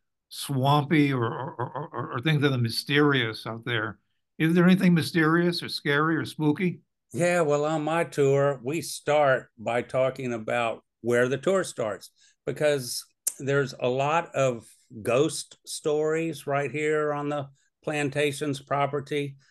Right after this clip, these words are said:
Speaker 2: A lot of people might have seen us on the Ghost of Morgan City. Episode number three was Mother and I telling ghost stories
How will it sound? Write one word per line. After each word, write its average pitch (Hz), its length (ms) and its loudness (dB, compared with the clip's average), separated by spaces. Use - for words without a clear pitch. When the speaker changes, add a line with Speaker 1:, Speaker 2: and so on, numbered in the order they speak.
Speaker 2:
A 101 60 -6
lot 110 140 2
of 110 80 -6
people 127 260 -4
might 127 200 0
have 120 100 -6
seen 135 280 -4
us 135 140 -6
on 135 160 -2
the 131 80 -2
Ghost 135 480 -2
of 123 140 -4
Morgan 131 480 -2
City. 135 560 -4
Episode 123 460 -4
number 127 260 -2
three 135 320 -4
was 120 240 -4
Mother 120 300 -2
and 127 120 -2
I 123 200 -2
telling 127 400 -4
ghost 117 260 -4
stories 123 540 0